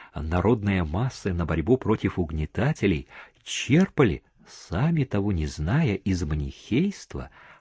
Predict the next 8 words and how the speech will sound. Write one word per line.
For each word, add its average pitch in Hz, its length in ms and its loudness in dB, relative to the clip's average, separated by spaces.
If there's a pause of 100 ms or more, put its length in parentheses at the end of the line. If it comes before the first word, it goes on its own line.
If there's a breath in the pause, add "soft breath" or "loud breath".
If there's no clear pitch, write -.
(120)
крамольные 110 800 2
мысли 156 580 2 (240 loud breath)
языческого 78 1120 -2
пророка 110 720 -2 (320 loud breath)
Зараастра. 104 1160 -2 (1800 loud breath)
Религиозные 147 920 8
общины 151 720 4 (360)
зороастрийцев, 98 1400 0